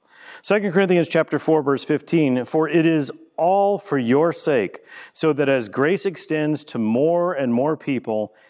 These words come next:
it may increase thanksgiving to the glory of God." If you haven't figured that out, God loves a thanksgiving spirit.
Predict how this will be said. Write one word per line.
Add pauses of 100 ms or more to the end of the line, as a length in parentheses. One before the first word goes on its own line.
(100)
it
may
increase
thanksgiving (360)
to
the
glory
of
God." (880)
If
you
haven't
figured
that
out,
God
loves
a
thanksgiving
spirit.